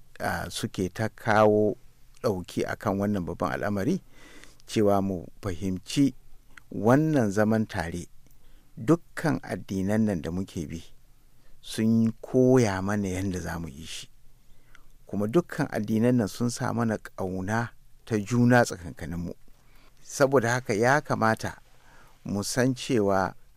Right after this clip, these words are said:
ba wani abin da za mu samu na duniya ne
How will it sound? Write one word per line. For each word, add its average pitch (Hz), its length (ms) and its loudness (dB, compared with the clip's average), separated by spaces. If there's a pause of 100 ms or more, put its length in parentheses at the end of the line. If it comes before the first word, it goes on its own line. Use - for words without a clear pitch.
(340)
ba 135 500 6
wani 135 500 4
abin 127 380 0
da 123 120 4
za 113 260 2
mu 110 140 -2
samu 110 480 -2 (1120)
na 117 160 2
duniya 127 560 2
ne 139 180 -2